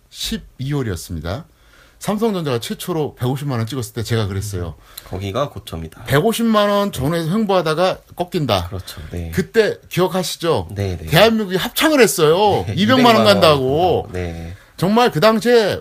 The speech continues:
Speaker 1: 모든 증권사, 모든 전문가 합창했는데 저만 백오십만 원 얘기했거든요.
Speaker 2: 음.
Speaker 1: 그럼 뭐 증거도 다 남아있으니까.
Speaker 2: 네,
Speaker 1: 근데
Speaker 2: 네.
Speaker 1: 왜 그랬냐? 한계를 본 거죠. 근데 정말 저는 참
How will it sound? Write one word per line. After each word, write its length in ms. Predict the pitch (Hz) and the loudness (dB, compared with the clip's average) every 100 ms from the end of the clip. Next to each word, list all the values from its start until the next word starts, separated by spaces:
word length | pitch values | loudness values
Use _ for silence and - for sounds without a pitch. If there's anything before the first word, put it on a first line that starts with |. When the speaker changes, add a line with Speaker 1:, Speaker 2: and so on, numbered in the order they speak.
| 85 | 0
Speaker 1:
모든 440 | 165 302 320 320 | 4 4 4 2
증권사, 400 | 247 214 196 170 | 2 0 0 0
모든 340 | 139 247 294 285 | 0 -2 0 0
전문가 300 | 160 185 160 | 0 0 -2
합창했는데 480 | 202 240 220 175 | -4 -2 -2 -2
저만 560 | 156 277 311 262 156 87 _ _ | 0 2 4 4 2 -6 _ _
백오십만 400 | 139 151 160 156 | -6 -4 -4 -4
원 80 | 131 | -2
얘기했거든요. 460 | 110 95 95 113 151 | -4 -6 -6 -8 -8
Speaker 2:
음. 140 | - - - | -10 -14 -6
Speaker 1:
그럼 100 | 220 | -2
뭐 100 | 220 | 0
증거도 380 | 202 247 269 254 | 2 0 0 0
다 120 | 180 | 0
남아있으니까. 640 | 113 110 113 110 98 92 | 0 0 -2 -4 -6 -4
Speaker 2:
네, 100 | 139 | -2
Speaker 1:
근데 200 | 170 135 | -2 -4
Speaker 2:
네. 80 | - - | -6 -2
Speaker 1:
왜 160 | 147 | 2
그랬냐? 560 | 220 196 143 170 127 76 - _ _ _ _ | 2 2 0 -2 -4 -6 -14 _ _ _ _
한계를 360 | - 196 190 151 | -10 -8 -4 -4
본 200 | 113 139 | -4 -4
거죠. 400 | 123 95 87 78 | -4 -4 -6 -6
근데 160 | - 156 | -10 -12
정말 400 | - 139 220 226 | -6 -4 -2 -2
저는 280 | 131 147 143 | -4 -6 -6
참 400 | - 202 160 | -8 -8 -8